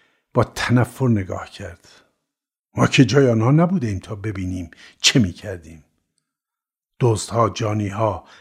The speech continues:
همه بچه بودند. همه وقتی کودک بودند.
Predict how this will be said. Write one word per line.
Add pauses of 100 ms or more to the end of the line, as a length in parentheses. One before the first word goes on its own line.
(140)
همه
بچه
بودند. (500)
همه
وقتی
کودک
بودند.